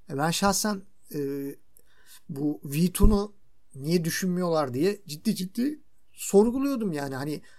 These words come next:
e, bu cis bölgesinde yok mu kardeşim sağlam oynayacak carry bir oyuncu da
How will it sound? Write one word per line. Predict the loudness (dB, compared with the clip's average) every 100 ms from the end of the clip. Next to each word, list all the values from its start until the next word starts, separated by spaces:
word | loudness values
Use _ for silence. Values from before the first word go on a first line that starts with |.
| -20 -20 -20 -10
e, | -6 -6 -6 -4
bu | -4 -4 -8 -10
cis | -2 2 2 2
bölgesinde | 2 2 2 -2 -2 -2 0 0 -4 -18 -10 0
yok | 0 0
mu | -2
kardeşim | 0 -2 -2 -6 -6 -4
sağlam | 0 0 0 -2
oynayacak | -4 -4 -4 -4 -6
carry | -4 -2 -2 -4 -12 -20 -20 -20 -18 -12
bir | -6
oyuncu | -4 -4 -6 -8 -6
da | -6 -8